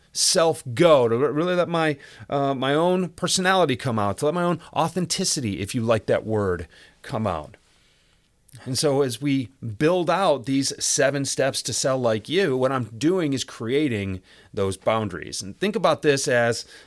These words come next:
um, kind of a Venn diagram for how you should act, how you should behave, what you should be doing, right? And, you know, I, I think about this as an example,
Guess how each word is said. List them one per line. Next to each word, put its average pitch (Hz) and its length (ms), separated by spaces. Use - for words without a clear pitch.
um, 117 240
kind 175 180
of 185 60
a 135 120
Venn 151 300
diagram 117 640
for 101 220
how 147 320
you 127 200
should 120 320
act, 98 300
how 123 100
you 139 180
should 110 220
behave, 113 460
what 120 220
you 131 120
should 110 260
be 117 100
doing, 98 540
right? 113 300
And, 120 260
you 143 60
know, 123 100
I, 127 360
I 135 40
think 160 160
about 147 240
this - 260
as 131 200
an 123 60
example, 113 580